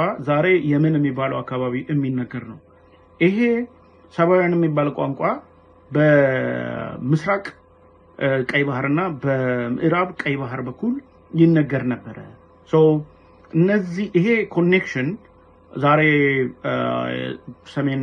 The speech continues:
ኢትዮጵያ ወር ኤርትራ ምናምን ነገር የሚባለው አካባቢ ይሄ የሳባውያን ቋንቋ ይነገር ነበር።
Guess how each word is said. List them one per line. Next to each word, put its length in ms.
ኢትዮጵያ 400
ወር 200
ኤርትራ 340
ምናምን 260
ነገር 180
የሚባለው 360
አካባቢ 320
ይሄ 160
የሳባውያን 680
ቋንቋ 260
ይነገር 460
ነበር። 260